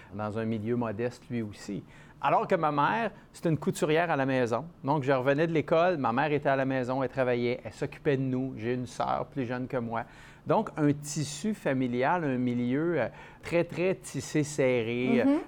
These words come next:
Speaker 1: des parents aimants, mais pas des parents, là, qui me poussaient à me dépasser ou qui me poussaient à me défoncer, mais des parents qui étaient toujours là pour moi, dans mes idées, dans mes projets, dans mes activités sportives. Alors, ce désir-là d'avoir de l'impact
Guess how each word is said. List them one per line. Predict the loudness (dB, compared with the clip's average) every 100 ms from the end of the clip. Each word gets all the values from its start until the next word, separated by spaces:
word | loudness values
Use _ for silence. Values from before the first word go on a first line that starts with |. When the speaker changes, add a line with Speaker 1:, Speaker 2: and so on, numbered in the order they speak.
| -2
Speaker 1:
des | 2
parents | 2 0 0 -4 0
aimants, | 0 2 0 0 -2 -4 -6 -6
mais | -2 0
pas | 2
des | 0
parents, | 2 0 0 0
là, | -2
qui | -2
me | -2
poussaient | -2 -6 -4 -4 -4
à | -2
me | -2
dépasser | -2 -2 -2 -2 -4 -4 -2
ou | -2
qui | -2 -4
me |
poussaient | -4 -4 -4 -2
à | -4
me | -2
défoncer, | -4 -4 -10 -4 -4
mais | -2
des | -2
parents | 0 -2 -4
qui | -4 -6
étaient | -2 -4 -4 -12 -20 -4
toujours | 2 4 4
là | 0
pour | -2 -6
moi, | -10 -14 -16 -20 -18 -2
dans | 2 4
mes | 2 0
idées, | -2 0 0
dans | 0
mes | -2 -4
projets, | -2 -2 0
dans | -2 -2
mes | -2
activités | -4 -6 -10 -8
sportives. | -6 -6 -8 -6 -2 2
Alors, | 2 0 -6 -16 -16 -12
ce | 2 2
désir-là | 4 4 4 4 4 4 2 2 0 -2
d'avoir | -8 -10 -2 2 4 4 4
de |
l'impact | 2 0 2 2 2